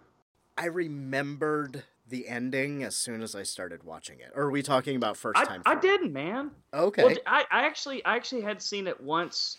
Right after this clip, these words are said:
Speaker 2: Uh, actually, my wife reminded me because she had been, uh, cooking. We had a lot of family over tonight, and they were grilling. And, uh, she came into the room and she said, "Oh, we've seen this movie before." And I said, "Really?"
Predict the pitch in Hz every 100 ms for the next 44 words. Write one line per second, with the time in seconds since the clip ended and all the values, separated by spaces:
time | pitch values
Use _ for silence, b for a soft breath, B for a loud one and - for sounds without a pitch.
0 | - 139 135 160 175 190 156 135 139 143
1 | - 123 135 139 110 107 107 110 127 117
2 | 143 127 123 117 113 - 117 110 110 110
3 | - 156 151 123 123 127 120 117 113 127
4 | 131 131 123 127 120 - 127 123 123 -
5 | 110 107 107 b b b 151 135 107 131
6 | 147 127 113 117 _ _ _ _ _ _
7 | 127 123 123 120 123 123 120 120 117 117
8 | _ _ - - 170 202 185 175 147 180
9 | 233 156 - - 175 196 254 339 - 277
10 | 156 120 135 120 113 107 - 107 143 175
11 | - _ 127 131 - 139 117 - - 127
12 | 180 370 392